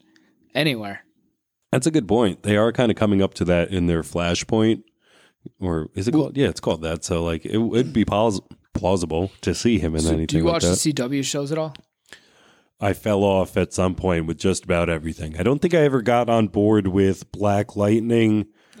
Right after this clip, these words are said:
Speaker 1: Oh.
Speaker 2: or Legends, really.
Speaker 1: Legends takes about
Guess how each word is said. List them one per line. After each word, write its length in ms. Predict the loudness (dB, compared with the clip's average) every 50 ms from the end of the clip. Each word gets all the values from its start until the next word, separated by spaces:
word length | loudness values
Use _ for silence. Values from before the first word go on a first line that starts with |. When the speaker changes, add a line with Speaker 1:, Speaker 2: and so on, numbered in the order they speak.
| -20 -20
Speaker 1:
Oh. 220 | -20 -20 -20 -20 -20 _ -6
Speaker 2:
or 760 | 0 2 2 4 4 4 4 4 2 2 2 0 -2 -4 -6 -12 _ _ _ _ _ _ _
Legends, 880 | -4 -2 -2 -2 0 -2 -4 -4 -6 -8 -12 -10 -10 -10 -10 -10 -14 -20 _ _ _
really. 460 | -2 0 0 0 -2 -4 -8 -12 -14 _ _ _ _ _ -20 -20 -20 _ _ _ _ _ _ _ _ _ -10
Speaker 1:
Legends 760 | -4 -2 2 2 2 2 2 2 2 2 2 0 0 -2 -4
takes 400 | -2 -2 0 0 0 0 -2 -4
about 320 | -4 -6 -6 -8 -8 _